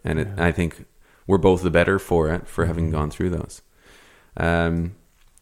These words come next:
Speaker 1: yeah. Any, any other major takeaways or parallels that you can draw from our, from our guests in particular? I really wanna, um, <laughs> I'm deflecting.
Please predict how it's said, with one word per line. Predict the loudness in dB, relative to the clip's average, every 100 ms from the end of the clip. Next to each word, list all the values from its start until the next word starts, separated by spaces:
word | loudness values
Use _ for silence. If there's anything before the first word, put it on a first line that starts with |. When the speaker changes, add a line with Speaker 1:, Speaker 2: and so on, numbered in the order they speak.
| -6 2
Speaker 1:
yeah. | 2 2
Any, | 0 2 0 -4 -10 _ -16 -16 _ _ -2
any | 0 2
other | 4 4 2 -2
major | 0 2 2 0 -4
takeaways | -4 -4 0 -2 -2
or | -6
parallels | -2 0 2 0 -4 -6 -6
that | -6
you | -6
can | -6 -4 -4 -6 -10 -20 _ _ -20 -6
draw | 2 4 4 2
from | 0 -2 -2
our, | -2 -2
from | 0
our | 0
guests | 2 2 2 -2 -8
in | -8
particular? | -8 -10 -6 -2
I |
really | 0 2 2
wanna, | 0 -2 -4 -10 _
um, | -8 -6 -6 -10 -14 -20 4
<laughs> | 6 6 2 -2
I'm | -2
deflecting. | -2 2 2 2 -2